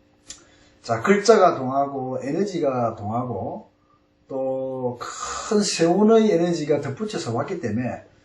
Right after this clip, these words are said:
어, 거슬릴 수는 없을 것 같다. 거슬릴 수는 없을 것 같고, 어, 한번 경험은 한번 해봐라. 무술적인, 무술적인, 무속적인 어떤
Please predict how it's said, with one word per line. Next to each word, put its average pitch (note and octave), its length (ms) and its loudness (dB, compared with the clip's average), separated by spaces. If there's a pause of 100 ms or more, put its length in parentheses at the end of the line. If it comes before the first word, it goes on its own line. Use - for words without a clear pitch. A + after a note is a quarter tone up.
(420)
어, A2 480 -8
거슬릴 A#3 500 6
수는 C4+ 380 6
없을 - 280 2
것 F3 100 -6
같다. G#2 520 -6 (840)
거슬릴 E3+ 340 4
수는 F#3+ 240 0
없을 C3 220 -4
것 C3 100 -6
같고, - 460 -6 (460)
어, A2+ 460 -4
한번 F3+ 720 4
경험은 A#3+ 420 6
한번 E3+ 240 -8
해봐라. A2 500 -8 (400)
무술적인, E3+ 600 -2
무술적인, F#3 760 0
무속적인 G3 500 0
어떤 D3 500 0